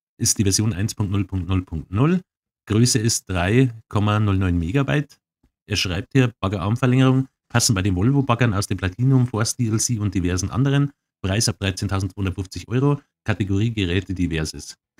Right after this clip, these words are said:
Es wird eine eigenständige Steuerungsbelegung dem Spiel hinzugefügt, um Kontrollgruppen, Umschaltung zu reduzieren, verhindern. P-C-Steuerung, Tastatur heben und senken, Steuerung plus Taste D und A und Maus heben, senken ist Mausrad-Taste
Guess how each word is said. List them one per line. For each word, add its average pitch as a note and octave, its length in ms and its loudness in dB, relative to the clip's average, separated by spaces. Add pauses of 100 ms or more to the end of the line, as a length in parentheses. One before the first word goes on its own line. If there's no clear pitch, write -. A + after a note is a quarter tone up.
(140)
Es F#2 160 0
wird B2 100 4
eine A2 220 0
eigenständige G#2+ 520 0
Steuerungsbelegung A2 880 0
dem G2+ 140 0
Spiel A2+ 240 -4
hinzugefügt, G2 680 -2 (300)
um A2 100 -2
Kontrollgruppen, A2 800 0
Umschaltung A2 540 -2
zu G#2+ 100 -4
reduzieren, G2 600 0
verhindern. F2 440 0 (360)
P-C-Steuerung, B2 600 2
Tastatur A2 400 -2
heben A2 320 0
und F2+ 160 0
senken, C3 400 0 (340)
Steuerung A#2+ 540 2
plus - 440 -4 (200)
Taste G2 280 -2
D F#2+ 260 -2
und E2 200 -6
A C#3+ 300 0 (320)
und G2 160 -2
Maus F#2+ 480 0
heben, A#2 180 0
senken A2 480 -2
ist F#2 160 -2
Mausrad-Taste G2 1040 -4